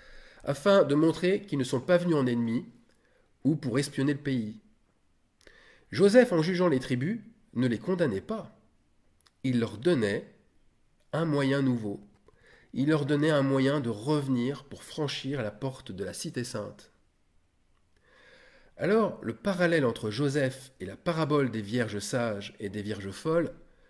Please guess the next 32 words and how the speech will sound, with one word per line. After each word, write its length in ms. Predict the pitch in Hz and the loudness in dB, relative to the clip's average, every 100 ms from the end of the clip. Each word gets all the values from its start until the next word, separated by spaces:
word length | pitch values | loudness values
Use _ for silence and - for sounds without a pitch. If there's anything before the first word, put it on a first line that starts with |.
| _ _ - | _ _ -4
est 80 | 147 | -2
frappant. 440 | - 120 107 98 - _ _ _ _ _ _ - - - - | -2 -4 -4 -8 -14 _ _ _ _ _ _ -20 -20 -20 -20
Ses 160 | - 160 | -6 -6
frères 360 | 156 196 240 233 - - - | -2 2 2 2 -8 -20 -12
venaient 480 | 113 143 156 202 | 0 4 4 2
comme 220 | 208 214 202 | 2 2 2
pour 120 | 170 | -2
acheter 220 | 160 175 | -2 -2
de 100 | 147 | 0
l'huile 220 | 139 180 | 0 2
auprès 200 | 131 135 | 0 0
de 80 | 123 | 0
lui, 320 | 120 107 101 - _ _ _ _ _ _ _ | 0 -2 -6 -12 _ _ _ _ _ _ _
à 100 | 120 | 2
la 100 | 131 | 4
manière 420 | 131 135 143 180 | 4 4 4 2
des 120 | 131 113 | 0 -2
vierges 280 | 117 110 | -4 -4
folles 380 | 113 - 131 160 | -6 -2 0 0
qui 100 | 156 | -2
l'ont 120 | 107 104 | -4 -4
fait 320 | - 139 156 | -2 -4 -4
auprès 260 | 127 - 131 | -10 -6 -4
des 100 | 107 | -4
vierges 260 | 120 104 | -6 -8
sages. 500 | 98 131 117 98 - - _ _ _ - - - - | -8 -8 -8 -10 -18 -20 _ _ _ -20 -20 -20 -20
Elles 200 | - 131 | 0 0
devaient 280 | 147 208 214 | 6 6 8
d'abord 360 | 196 190 196 180 | 6 6 4 4
acheter 320 | 175 - 160 | 2 2 0
un 100 | 117 | 0
collier 400 | - 160 139 190 | 0 0 0 -2